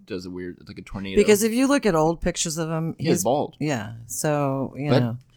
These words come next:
Speaker 1: so was Frazier, so
Speaker 2: I
Speaker 1: nothing.
Speaker 2: know. Well, he's had plugs, too.
Speaker 1: I would vote him for president.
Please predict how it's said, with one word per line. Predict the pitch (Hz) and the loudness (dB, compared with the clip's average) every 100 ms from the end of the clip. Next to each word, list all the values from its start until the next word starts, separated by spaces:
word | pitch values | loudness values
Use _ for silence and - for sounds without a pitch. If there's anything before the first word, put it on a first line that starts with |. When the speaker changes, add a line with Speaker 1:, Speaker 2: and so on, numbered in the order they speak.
| _ - | _ -10
Speaker 1:
so | - | -6
was | 123 | -6
Frazier, | - 151 123 95 | -4 -4 -4 -8
so | - 95 98 107 _ _ _ - | -8 -8 -10 -14 _ _ _ 0
Speaker 2:
I | |
Speaker 1:
nothing. | 143 143 | 2 4
Speaker 2:
know. | 151 147 | 2 2
Well, | 151 139 | 2 4
he's | 175 160 | 2 0
had | 147 - | 0 2
plugs, | 143 139 - | 0 0 -4
too. | 160 147 | -4 -4
Speaker 1:
I | 123 | 0
would | 147 160 | 0 2
vote | 107 95 | 0 0
him | 117 135 | -8 -8
for | 139 98 87 104 | -8 -12 -12 -14
president. | - 87 87 101 | -16 -14 -14 -16